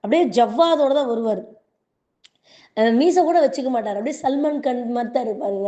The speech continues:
ராம் சுப்பண்ணா. அவரு, அ-, அவரு ஒருத்தர் தான், நான் இந்த பதினேழு வருஷ ஃபீல்டுல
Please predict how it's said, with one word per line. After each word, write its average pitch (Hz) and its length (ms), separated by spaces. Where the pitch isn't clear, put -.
ராம் 208 260
சுப்பண்ணா. 185 380
அவரு, 311 400
அ-, 262 220
அவரு 262 380
ஒருத்தர் 302 500
தான், 277 160
நான் 220 220
இந்த 226 160
பதினேழு 294 680
வருஷ 233 320
ஃபீல்டுல 240 500